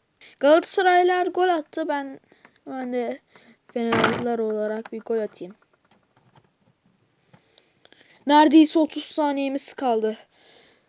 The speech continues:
Galatasaray, hadi bunu yapalım. Eğer eşit olursa bir buçuk daha, bir buçuk daha zaman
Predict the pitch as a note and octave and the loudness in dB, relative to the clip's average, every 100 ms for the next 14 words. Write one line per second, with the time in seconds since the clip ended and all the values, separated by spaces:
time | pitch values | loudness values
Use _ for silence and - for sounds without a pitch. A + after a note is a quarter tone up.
0 | _ _ - A#3+ B3 - C4+ C#4 C4 B3+ | _ _ -6 -2 0 -2 2 4 4 2
1 | A#3 A3+ A#3 A#3 A3+ A#3 A3 - - - | -2 0 0 0 0 -2 -2 -8 -18 -12
2 | - B3 C4 C4 C4 A#3 - C#4 C4+ C#4 | -2 4 4 4 0 0 0 -2 0 -2
3 | B3+ D#4 D4 D4+ D4+ C#4 A#3+ - _ _ | 2 4 4 2 -10 -20 -20 -20 _ _
4 | _ _ _ _ A#3+ C4 C4 B3+ - - | _ _ _ _ -2 0 0 -2 -10 -2
5 | C4 A#3+ A#3+ - _ _ _ - _ _ | 2 4 2 -2 _ _ _ -20 _ _
6 | A#3+ A#3+ A#3 A#3 A3+ - A#3+ A3+ - _ | -12 -8 -8 -10 -12 -8 -8 -10 -20 _
7 | A3+ A3 A#3 A3+ G#3 G3+ | -2 -2 -4 -8 -8 -10